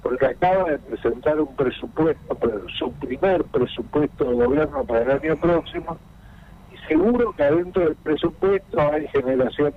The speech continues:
de empleo, hay construcción de viviendas, hay rutas y caminos,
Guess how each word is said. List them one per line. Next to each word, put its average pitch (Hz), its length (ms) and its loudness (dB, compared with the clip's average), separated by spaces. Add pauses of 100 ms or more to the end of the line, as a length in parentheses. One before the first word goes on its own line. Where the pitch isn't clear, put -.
de 147 60 2
empleo, 165 640 0 (100)
hay 139 140 0
construcción 131 680 -2
de 147 80 2
viviendas, 156 800 0 (500)
hay 139 160 2
rutas 151 460 -2
y 135 100 -2
caminos, 156 600 0